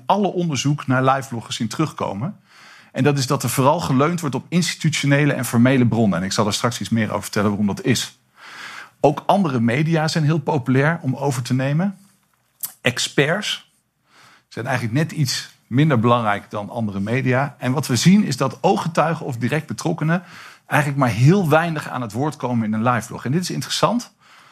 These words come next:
omdat met de opkomst van online journalistiek de belofte eigenlijk was van online journalistiek om iedereen een mogelijkheid te geven om aan het woord te komen. Dat was het idee.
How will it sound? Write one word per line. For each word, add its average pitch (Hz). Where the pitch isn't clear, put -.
omdat 143
met 139
de -
opkomst 165
van 117
online 180
journalistiek 120
de 139
belofte 143
eigenlijk 151
was 139
van 127
online 135
journalistiek 120
om 120
iedereen 180
een 131
mogelijkheid 143
te -
geven -
om -
aan 117
het 101
woord 147
te -
komen. -
Dat 147
was 160
het -
idee. 165